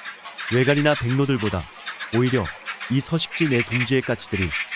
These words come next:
자신들의 출입을 더 막고 있기 때문입니다. 서식지 내 둥지 주인들로서는 자신들의 구역인 서식지에 다른 까치들이 들어오는 걸 좋아할 리 만무입니다. 여기서 끝이 아닙니다.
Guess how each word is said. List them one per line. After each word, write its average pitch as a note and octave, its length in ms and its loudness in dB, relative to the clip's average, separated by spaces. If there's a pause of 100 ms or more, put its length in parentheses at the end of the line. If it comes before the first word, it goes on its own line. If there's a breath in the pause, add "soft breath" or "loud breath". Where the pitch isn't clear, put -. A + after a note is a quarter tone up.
(100)
자신들의 C3+ 460 0
출입을 D3+ 460 0
더 F2 160 -4 (220)
막고 F#2 260 0
있기 G2+ 180 -2
때문입니다. F#2 500 -2 (1200)
서식지 E3 440 2
내 A#2+ 140 4
둥지 B2+ 320 2
주인들로서는 A2+ 760 2 (540)
자신들의 C#3 480 2
구역인 B2+ 380 2
서식지에 - 480 -4 (240)
다른 A#2 220 0
까치들이 C3+ 480 0
들어오는 F#2 360 0
걸 D#2+ 140 -4 (340)
좋아할 A#2 300 2
리 A#2+ 120 2
만무입니다. D2 540 -4 (2250)
여기서 B2 300 4
끝이 E3 340 4
아닙니다. D#2+ 320 0